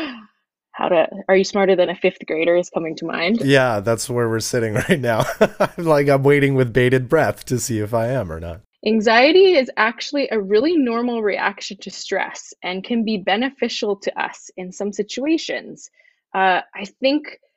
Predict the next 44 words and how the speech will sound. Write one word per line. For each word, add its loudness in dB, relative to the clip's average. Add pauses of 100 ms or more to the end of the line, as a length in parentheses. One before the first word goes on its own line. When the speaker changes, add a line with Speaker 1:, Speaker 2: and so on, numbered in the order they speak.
(220)
Speaker 1:
a 2
lot 4
of 2
emotion, 0
or -2
what 2
I've -2
noticed, -4
even -4
friends -6
and -6
family, -4
when -16
we -16
talk -10
about -4
emotions, -8 (380)
there 6
are 2
very 4
stigmatized 2
emotions, -8
right? 4
Some 0
are -4
seen -6
as -10
very -6
positive, 2
some -4
are -6
seen -10
as -12
very -8
negative, -2 (120)
and -12
anxiety 0
usually -2
falls -4
into -20
that -8
category -8
of -12
negative. -10